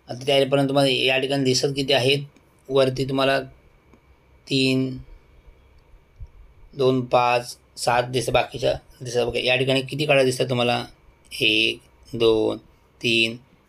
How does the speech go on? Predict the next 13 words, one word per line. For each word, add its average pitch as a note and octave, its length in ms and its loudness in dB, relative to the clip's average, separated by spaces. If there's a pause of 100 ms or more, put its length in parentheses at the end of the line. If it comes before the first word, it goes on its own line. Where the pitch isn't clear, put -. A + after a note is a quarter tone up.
(160)
चार, A2 380 2
पाच G#2+ 440 -2
आणि B2+ 140 -4
सहा A#2+ 240 0
दिसतात A2+ 280 -6 (400)
आणि C#3 140 -4
खालच्या A2+ 320 -2
बाजूला B2 300 2
तीन B2+ 260 -4
आहेत, G#2+ 260 -8
अशा - 180 -8 (220)
नऊ A2+ 260 -6
आहेत. - 240 -8